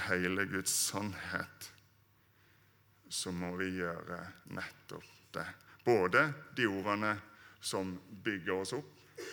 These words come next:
og de ordene som utfordrer oss, og de ordene som trøster oss. Vi må ha med de ordene som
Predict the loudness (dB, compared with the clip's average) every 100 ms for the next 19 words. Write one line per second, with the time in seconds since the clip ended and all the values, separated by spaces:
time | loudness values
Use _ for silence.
0 | -12 -14 -14 -14 0 4 6 6 4 4
1 | 4 2 0 -4 -10 -8 -4 -4 -6 -12
2 | -20 -20 -20 -2 0 0 -2 -2 -2 0
3 | 0 0 -2 -2 -2 -4 -6 -14 -20 -20
4 | -20 -20 -20 -10 -4 -2 0 0 -2 -2
5 | -2 -4 -6 -16 -20 _ -6 -2 -2 -2
6 | -4 -6 -4 -2 -4 -6 -10 -20 -20 _
7 | _ _ _ _ _ -20 _ _ _ -20
8 | _ -20 -12 -12 -12 -6 2 4 4 2
9 | 2 2 0 2 4 2 2 0 0 0
10 | 0 0 0 -2 -4